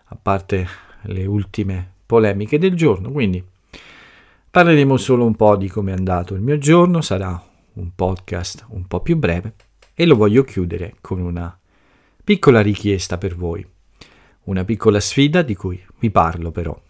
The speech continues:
alla fine. Prima di iniziare, però, come sempre, il mio consiglio quotidiano. Cercate un posto tranquillo e un momento tranquillo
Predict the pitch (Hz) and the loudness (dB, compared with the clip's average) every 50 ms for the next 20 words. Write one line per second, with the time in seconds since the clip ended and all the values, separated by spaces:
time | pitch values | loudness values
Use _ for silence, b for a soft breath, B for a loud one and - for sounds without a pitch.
0 | _ _ _ _ _ _ - 95 95 87 - - - 92 - _ _ _ _ _ | _ _ _ _ _ _ -4 -4 -4 -4 -6 -8 -12 -16 -18 _ _ _ _ _
1 | _ _ _ _ _ _ _ _ _ _ _ _ _ _ _ _ _ _ _ _ | _ _ _ _ _ _ _ _ _ _ _ _ _ _ _ _ _ _ _ _
2 | - B B B B B B B B B B - - 147 165 151 139 123 131 131 | -20 B B B B B B B B B B 0 2 4 6 6 6 6 4 4
3 | 131 139 - - - 175 190 208 220 220 _ _ _ _ - 104 95 98 95 98 | 4 2 2 0 0 2 2 0 -2 -6 _ _ _ _ -6 -6 -4 -4 -6 -8
4 | 98 _ _ - - 95 92 95 92 - 98 101 104 107 110 - 147 156 156 156 | -10 _ _ -14 -10 -8 -6 -6 -4 -4 -2 -2 -2 -2 -4 -4 -4 -4 -4 -6
5 | - _ _ _ _ _ _ _ _ _ _ _ _ _ _ _ _ _ - 143 | -10 _ _ _ _ _ _ _ _ _ _ _ _ _ _ _ _ _ 2 2
6 | 120 101 92 90 90 87 82 - 107 98 87 - - - 80 78 82 87 - - | 4 4 2 0 0 -2 -2 -2 -4 -4 -4 -4 -6 -6 -6 -6 -6 -8 -12 -14
7 | - _ - - 82 - - 80 78 80 78 69 73 80 78 80 - _ _ _ | -14 _ -8 -8 -8 -6 -6 -8 -8 -8 -8 -8 -8 -8 -8 -10 -12 _ _ _
8 | _ b b b b b b b b b b b b b - - - 92 - 101 | _ b b b b b b b b b b b b b -18 -18 -14 -6 -2 0
9 | 95 92 - 85 82 85 - 95 90 90 - - - 80 - 92 87 90 92 - | 0 0 -2 -4 -6 -4 -2 0 0 0 0 -2 -4 -6 -8 -6 -6 -6 -2 2
10 | 139 160 190 196 190 185 185 - _ _ _ _ _ _ _ - 107 104 98 95 | 2 2 2 2 0 -2 -2 -6 _ _ _ _ _ _ _ -8 -4 -2 -2 0
11 | 90 87 87 85 80 78 76 - 73 73 - - 82 85 - - 82 80 82 85 | -2 -2 -4 -6 -8 -10 -10 -10 -10 -10 -10 -12 -14 -12 -10 -8 -8 -8 -6 -6
12 | 95 127 - - | -6 -8 -8 -12